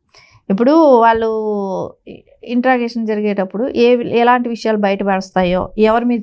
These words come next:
చెప్తారో, ఏంటి, ఇవన్నీ ఉంటాయి కదా. నువ్వు ఇరుక్కున్నావు, నీతోనే ఉంచేసాయి,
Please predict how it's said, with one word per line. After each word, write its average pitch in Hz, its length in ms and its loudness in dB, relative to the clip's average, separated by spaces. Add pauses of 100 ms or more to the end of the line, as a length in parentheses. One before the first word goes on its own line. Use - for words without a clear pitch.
చెప్తారో, 190 480 -4
ఏంటి, 262 360 0
ఇవన్నీ 269 300 -2
ఉంటాయి 220 340 0
కదా. 160 280 0 (380)
నువ్వు 269 180 4
ఇరుక్కున్నావు, 294 540 2
నీతోనే 262 400 2
ఉంచేసాయి, 233 880 0